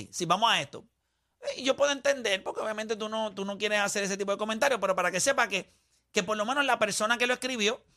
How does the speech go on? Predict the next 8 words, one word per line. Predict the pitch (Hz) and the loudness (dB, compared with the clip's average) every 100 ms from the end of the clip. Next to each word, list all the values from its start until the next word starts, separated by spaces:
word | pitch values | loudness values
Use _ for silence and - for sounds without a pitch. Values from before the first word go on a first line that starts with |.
| _ _ _ _ | _ _ _ _
que | 180 180 180 185 196 208 208 208 208 202 196 190 175 165 151 | 0 2 2 2 2 2 2 2 2 0 0 0 0 -2 -2
es | - - _ | -6 -12 _
Michelle | 165 180 165 196 | -4 -2 0 0
González, | 233 220 196 185 233 - _ _ _ _ | 0 2 4 4 0 -8 _ _ _ _
eh, | - 160 160 147 143 143 143 | -8 -4 -2 0 0 -2 -4
que | 160 | -6
está, | 143 - 175 180 | -4 2 2 2
ok, | 165 | 0